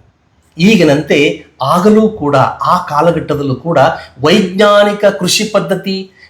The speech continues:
ಬೆಲೆ ಒಂದು ನಿಗದಿ ಇವೆಲ್ಲವೂ ಇಲ್ಲದೆ ಇದ್ದಿದ್ರೂ ಕೂಡ ಫಸಲಿನ ಸಮೃದ್ಧಿ, ಜನರ ಸರಳ ಜೀವನ ಶೈಲಿ,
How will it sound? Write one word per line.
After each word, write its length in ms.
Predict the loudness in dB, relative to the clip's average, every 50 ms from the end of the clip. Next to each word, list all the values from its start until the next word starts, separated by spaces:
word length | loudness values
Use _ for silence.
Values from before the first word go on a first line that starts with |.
| _ -8
ಬೆಲೆ 720 | -4 0 2 2 2 4 4 4 4 2 2 -2 -8 -14 _ _ _ -4
ಒಂದು 180 | -4 -2 0 0
ನಿಗದಿ 400 | 0 2 4 4 4 4 4 2
ಇವೆಲ್ಲವೂ 760 | -2 -4 -8 -6 -4 -2 0 0 0 2 2 2 2 2
ಇಲ್ಲದೆ 360 | 0 0 0 2 4 4 4 2
ಇದ್ದಿದ್ರೂ 400 | 0 0 -2 -4 -4 -2 -2 -2
ಕೂಡ 200 | -2 -2 0 0 0 0 -2 -4 -6 -12 -20 _ _ _ -20 -20 _ _ _ -4 0
ಫಸಲಿನ 540 | 0 2 2 2 2 4 4 4 2 2 0
ಸಮೃದ್ಧಿ, 960 | 0 0 0 2 2 4 2 2 0 -2 -4 -4 -6 -6 -8 -12 _ _ _ -16 -6
ಜನರ 480 | 0 2 2 4 4 4 4 4 4 2 2 -2 -2
ಸರಳ 480 | 0 0 2 4 4 4 4 4 2 2
ಜೀವನ 440 | -2 -2 0 0 2 2 2 2 0
ಶೈಲಿ, 760 | 0 0 -2 -2 -2 -2 -2 -4 -4 -6 -8 -14 _ _ _